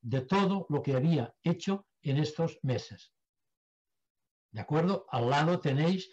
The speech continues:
las gráficas y tal. Y a la derecha, claro, no solo él, eh, mm, le captaron su móvil, sino que le captaron toda la red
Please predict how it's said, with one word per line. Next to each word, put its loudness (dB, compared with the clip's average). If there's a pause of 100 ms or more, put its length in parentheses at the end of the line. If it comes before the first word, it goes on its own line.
(140)
las -2
gráficas 0
y 2
tal. 0 (160)
Y -2
a 2
la 4
derecha, 2 (260)
claro, 0
no 4
solo 2
él, 2 (400)
eh, 2
mm, -2
le 0
captaron 2
su -2
móvil, 2 (260)
sino 2
que 2
le 4
captaron 2 (280)
toda 4
la 4
red 2